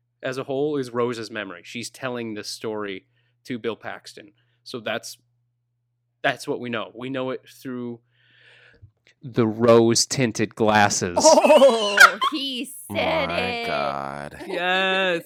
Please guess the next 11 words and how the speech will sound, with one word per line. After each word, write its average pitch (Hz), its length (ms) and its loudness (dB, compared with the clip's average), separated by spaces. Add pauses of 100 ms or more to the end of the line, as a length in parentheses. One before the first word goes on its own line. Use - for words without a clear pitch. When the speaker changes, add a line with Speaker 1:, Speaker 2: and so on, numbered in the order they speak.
(100)
Speaker 3:
You've 117 140 -4
been 107 160 0
sitting 87 340 -6
on 85 180 -6
that, 82 240 -8
haven't 85 340 -10
you? 90 200 -12 (1600)
Speaker 2:
Okay. 214 520 -6 (480)
Speaker 3:
<laughs> - 460 -20
Speaker 2:
Here's 311 460 -4
a 247 140 -4